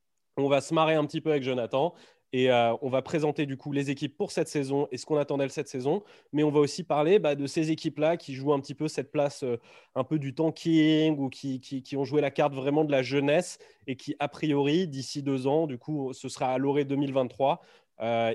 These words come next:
il pourrait se passer autre chose et le classement, euh, pourrait être complètement renversé. Donc, on va aussi aborder, euh, les choses sous cet angle-là.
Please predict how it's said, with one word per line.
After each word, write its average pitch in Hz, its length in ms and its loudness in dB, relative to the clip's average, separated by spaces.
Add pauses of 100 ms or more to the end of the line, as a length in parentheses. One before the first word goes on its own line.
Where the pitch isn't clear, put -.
il 139 80 -6
pourrait 151 220 2
se - 60 -12
passer 156 380 0
autre 151 160 0
chose 156 320 2
et 131 60 2
le 120 100 0
classement, 156 540 0
euh, 123 100 0
pourrait 147 320 -2
être 147 100 -4
complètement 151 500 0
renversé. 127 420 0 (340)
Donc, 123 180 -4
on 135 60 -4
va 127 100 6
aussi 135 240 0
aborder, 143 480 2
euh, 117 520 2
les 127 140 -4
choses 156 260 -2
sous - 160 -8
cet 156 200 -2
angle-là. 123 380 0